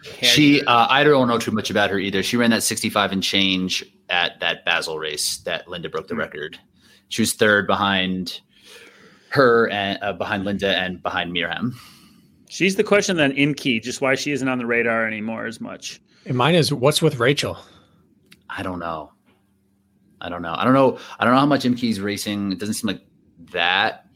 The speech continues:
Speaker 1: much
Speaker 2: Mm-hmm.
Speaker 1: for High Rocks, and, um, Rachel, I have no idea. I don't know what her status is.
Speaker 3: So I, I wanna take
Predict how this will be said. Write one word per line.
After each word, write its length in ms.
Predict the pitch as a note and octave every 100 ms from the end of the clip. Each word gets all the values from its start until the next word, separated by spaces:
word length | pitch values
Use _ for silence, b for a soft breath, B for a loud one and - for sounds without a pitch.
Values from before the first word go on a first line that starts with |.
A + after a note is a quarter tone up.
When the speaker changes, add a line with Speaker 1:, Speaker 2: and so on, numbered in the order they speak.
| _
Speaker 1:
much 440 | D3 D#3 C3+ - A#2
Speaker 2:
Mm-hmm. 160 | A2+ A2+
Speaker 1:
for 260 | F3 F3
High 220 | E3+ F3
Rocks, 480 | F3+ F3+ F3+ - -
and, 280 | - F#2+ E2+
um, 720 | F#2 E2+ D2 C#2+ D2+ D2 E2+ - _ _ _ _
Rachel, 260 | G#2+ G2+ G2
I 60 |
have 100 | F#2
no 220 | F2 F2 E2
idea. 280 | E2 D#2
I 80 | D#2
don't 120 | F2
know 100 | E2+
what 160 | E2 D#2+
her 80 | D#2
status 340 | - - -
is. 200 | - - - _ _ _ _ _ _ _ _ _ _ _ b b b b b -
Speaker 3:
So 160 | - C#3
I, 240 | B2+ D#3
I 120 | C#3+ B2+
wanna 260 | B2+ F#3
take 340 | - E3 C3